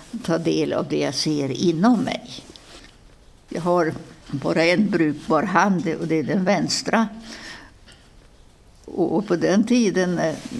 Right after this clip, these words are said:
när jag var barn då, då var det bara höger som gällde. Man fick inte skriva med vänster, men jag var vänsterhänt.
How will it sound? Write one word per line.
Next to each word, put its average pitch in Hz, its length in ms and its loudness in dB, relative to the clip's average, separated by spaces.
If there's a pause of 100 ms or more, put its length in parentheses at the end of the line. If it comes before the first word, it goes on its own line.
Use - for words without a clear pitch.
(160)
när 160 460 0
jag 170 280 0 (360)
var 156 180 -2
barn 214 440 4
då, 120 280 -2 (600)
då 175 560 2 (280)
var 151 340 -4
det 175 80 0
bara 160 280 0
höger 165 400 0
som 165 240 -2
gällde. 202 520 2 (520)
Man 160 240 -2 (140)
fick 220 360 -2
inte 170 360 0
skriva 156 560 0
med 151 200 0
vänster, 143 560 -2
men 147 120 0
jag 165 200 2
var 170 240 2
vänsterhänt. 170 1080 -2